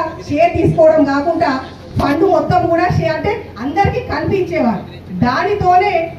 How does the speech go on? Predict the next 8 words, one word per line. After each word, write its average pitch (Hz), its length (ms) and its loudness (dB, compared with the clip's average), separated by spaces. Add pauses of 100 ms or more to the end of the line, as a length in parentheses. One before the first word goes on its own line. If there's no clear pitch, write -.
నేను 320 240 -6
ఒక 330 120 -2 (180)
కోటి 370 360 4
రూపాయల 359 380 0 (100)
ఫండ్ను 330 320 -2 (300)
నా 285 80 -2 (140)
పద్నాలుగు 427 500 -2
గ్రామాలకు 381 500 -2